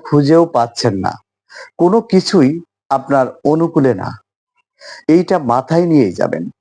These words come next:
যে সবকিছু আপনার অনুকূলে আনতে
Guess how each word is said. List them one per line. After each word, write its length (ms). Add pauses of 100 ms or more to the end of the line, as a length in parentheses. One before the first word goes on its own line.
(1160)
যে 280 (220)
সবকিছু 600 (680)
আপনার 280 (220)
অনুকূলে 420 (440)
আনতে 280